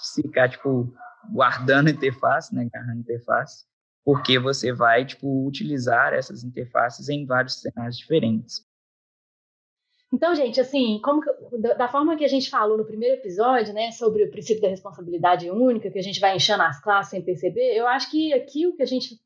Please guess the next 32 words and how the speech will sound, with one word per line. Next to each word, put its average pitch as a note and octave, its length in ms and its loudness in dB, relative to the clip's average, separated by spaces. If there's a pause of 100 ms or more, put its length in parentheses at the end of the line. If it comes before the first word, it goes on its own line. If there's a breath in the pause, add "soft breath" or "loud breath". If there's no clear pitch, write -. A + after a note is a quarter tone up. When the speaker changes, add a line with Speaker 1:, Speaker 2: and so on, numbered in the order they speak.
(400)
Speaker 2:
tá B3 80 2
falando B3 420 2
é D4 60 2
a B3+ 80 0
mesma F4+ 280 0
coisa, G3 360 -2
né? C4+ 300 0
Assim, G#3+ 360 -4
esse, - 220 -14
esse G#3 220 0
princípio A#3 320 -4
da A#3+ 80 6
segregação G#3+ 480 2
de G3 100 -10
interface, C4 480 0
eu B3 80 4
ac-, A#3+ 140 -2
acho B3 160 2
que B3 60 -2
acontece B3+ 360 0
a A#3+ 80 0
mesma D4+ 400 2
coisa. F3+ 300 0 (360)
A G#3+ 120 2
gente A#3+ 240 0
cria C4+ 500 2 (180)
novos A3 360 2
métodos G3+ 500 0
numa G3 160 -14
interface A#3+ 880 -2 (300 soft breath)
sem E4+ 260 0
perceber D4+ 760 0